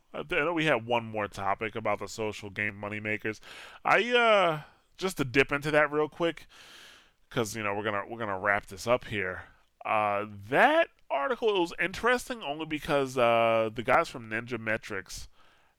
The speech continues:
have found that the people who are making money for the games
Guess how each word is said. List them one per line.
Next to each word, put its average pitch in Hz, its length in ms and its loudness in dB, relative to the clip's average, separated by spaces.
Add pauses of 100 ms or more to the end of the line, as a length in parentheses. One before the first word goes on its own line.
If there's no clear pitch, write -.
have 113 420 2
found 131 920 2
that 117 280 4
the 117 80 -8
people - 460 -8
who 160 120 2
are 139 120 8
making 123 560 -4
money 180 240 -2
for 185 140 -8
the 202 100 -8
games 214 560 -6